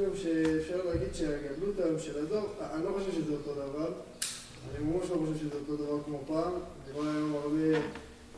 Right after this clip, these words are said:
קלקולים, אבל בתוך הקלקולים האלה אני כן חושב שאפשר, אה, לראות משהו גדול. אני לא ממציא אותו ממני, אני שמעתי את זה גם, אה, מהרב, מהרב אייל, שרבי מכבד עשירים היה.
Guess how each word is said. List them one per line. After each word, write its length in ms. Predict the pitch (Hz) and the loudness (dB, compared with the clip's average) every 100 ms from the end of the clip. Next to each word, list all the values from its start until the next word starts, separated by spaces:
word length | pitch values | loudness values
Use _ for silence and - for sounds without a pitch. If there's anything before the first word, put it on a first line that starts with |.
| - | -4
קלקולים, 600 | 147 147 151 165 220 240 - - - - - - - - - - | -2 4 8 10 10 6 0 -4 -4 -4 -2 0 0 0 -2 -4
אבל 220 | 143 151 | -2 0
בתוך 200 | 160 202 | 2 2
הקלקולים 600 | 208 190 175 180 190 226 220 | 2 4 2 4 4 4 4
האלה 160 | 185 | 4
אני 160 | 165 156 | 4 2
כן 140 | 175 170 | 0 -2
חושב 180 | 170 185 | 0 0
שאפשר, 280 | 165 160 180 | -2 -2 0
אה, 240 | 175 170 156 | 2 6 6
לראות 280 | 160 180 170 185 | 6 4 0 -2
משהו 380 | 185 165 156 147 - - - - - - | 2 4 6 4 0 -4 -6 -8 -8 -6
גדול. 380 | 139 151 202 190 185 180 - 185 | -2 0 2 2 0 -4 -6 -4
אני 120 | 143 160 | -2 0
לא 260 | 165 165 | 2 2
ממציא 220 | 160 160 | 2 0
אותו 140 | 175 160 | 0 2
ממני, 440 | 160 190 208 170 | 2 2 0 0
אני 160 | 151 151 | 2 8
שמעתי 460 | - 147 - 160 165 | 10 12 10 6 6
את 60 | |
זה 80 | 147 | 4
גם, 140 | 143 139 139 | 0 -2 -4
אה, 380 | 135 - 139 151 | -6 -8 -4 2
מהרב, 200 | 185 156 131 139 | 2 2 -2 -4
מהרב 200 | 151 165 | -2 2
אייל, 220 | 202 190 - - - - - - - - | 2 2 -2 -8 -12 -16 -16 -18 -16 -10
שרבי 960 | 147 143 143 147 147 147 151 147 180 185 180 | -6 -4 0 2 4 4 2 2 2 4 4
מכבד 400 | 151 156 175 165 | 2 2 2 2
עשירים 420 | - 156 170 165 | 2 2 2 2
היה. 100 | 156 | 2